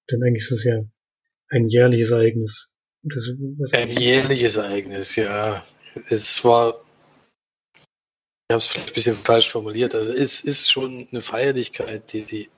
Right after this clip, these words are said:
Speaker 2: immer zur Sommersonnenwende machen, aber alle neunzig Jahre. Dann der Brauch in dieser Gruppe, in der S-, Sekte oder was das da gewesen sein, die findet alle neunzig Jahre immer zur Sommersonnenwende statt.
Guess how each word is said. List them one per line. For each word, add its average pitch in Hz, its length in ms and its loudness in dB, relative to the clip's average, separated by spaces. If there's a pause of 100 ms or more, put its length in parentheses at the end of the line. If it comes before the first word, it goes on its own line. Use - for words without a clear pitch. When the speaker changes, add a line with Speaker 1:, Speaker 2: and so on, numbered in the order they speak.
Speaker 2:
immer 127 280 -6
zur - 180 2
Sommersonnenwende 117 960 2
machen, 123 360 0
aber 113 320 0
alle 120 220 2
neunzig 117 540 2
Jahre. 117 420 -2 (920)
Dann 113 160 0
der 113 120 0
Brauch 123 460 0
in 120 80 -2
dieser 110 240 0
Gruppe, 120 480 -2 (260)
in 107 320 -8
der - 20 -14
S-, - 320 0
Sekte - 540 0
oder 98 160 -6
was 101 160 4
das 113 120 2
da 113 100 0
gewesen 104 400 -6
sein, 101 260 -6 (1000)
die 117 80 4
findet 107 340 0
alle 101 200 0
neunzig 98 380 0
Jahre 104 240 4
immer 143 240 6
zur 123 160 2
Sommersonnenwende 110 1120 -4
statt. - 400 -10